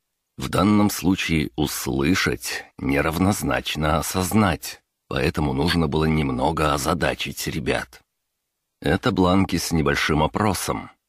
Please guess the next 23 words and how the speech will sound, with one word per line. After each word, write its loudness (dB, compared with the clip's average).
Я 0
взял 2
в 0
руки 2
приготовленную 0
стопку -2
бумаг -2
и -6
встал, -4
чтобы -2
раздать -2
опросник -4
каждому -2
ученику. -2
Отвечайте -2
вдумчиво, 2
не 4
наобум. 0
Тут -2
вопросы 0
о 2
вашем 0
будущем. -2